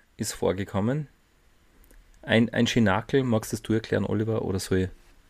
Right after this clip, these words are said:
soll ich es unseren Hörern erzählen?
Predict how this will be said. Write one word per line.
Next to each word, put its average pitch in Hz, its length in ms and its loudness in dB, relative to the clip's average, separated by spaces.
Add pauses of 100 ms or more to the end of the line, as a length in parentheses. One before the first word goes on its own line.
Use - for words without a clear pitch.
(460)
soll - 200 -2
ich - 80 -2
es 117 120 0
unseren 104 500 0
Hörern 104 320 4
erzählen? 98 540 0